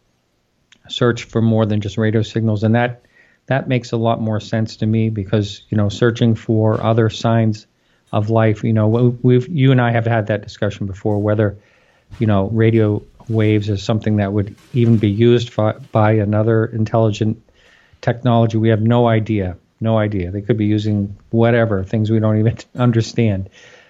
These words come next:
Um, so, and, uh, well,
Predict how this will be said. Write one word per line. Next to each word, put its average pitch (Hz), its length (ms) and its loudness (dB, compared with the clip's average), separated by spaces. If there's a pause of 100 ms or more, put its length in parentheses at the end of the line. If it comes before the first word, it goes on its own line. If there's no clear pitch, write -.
(180)
Um, 110 380 0 (100)
so, 156 340 0 (120)
and, 147 360 0 (680)
uh, 131 240 0
well, 127 360 0